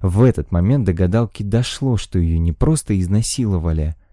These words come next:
а использовали для какого-то страшного колдунского ритуала. Ну да, если вспомнить ощущения при этом, то именно так и есть. Особенно этот нестерпимый жар внутри, взрывающийся оргазмом,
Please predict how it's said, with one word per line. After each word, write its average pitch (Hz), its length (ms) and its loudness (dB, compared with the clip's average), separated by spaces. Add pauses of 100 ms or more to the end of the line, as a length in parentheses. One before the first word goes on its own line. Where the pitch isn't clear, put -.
(200)
а 120 140 6
использовали 104 680 0
для 87 200 0
какого-то 127 520 -4
страшного 127 680 -4
колдунского 98 760 -4
ритуала. 90 760 -2 (560)
Ну 110 200 2
да, 87 320 -2 (440)
если 127 380 2
вспомнить 127 520 -4
ощущения 107 640 -4
при 120 300 0
этом, 87 380 -2
то 110 140 -2
именно 135 360 0
так - 380 -6
и 104 40 -2
есть. 95 580 -4 (560)
Особенно 151 420 0
этот 147 300 -4
нестерпимый 135 920 -2
жар 95 340 -2
внутри, 90 640 -2 (420)
взрывающийся 131 880 0
оргазмом, 90 800 -2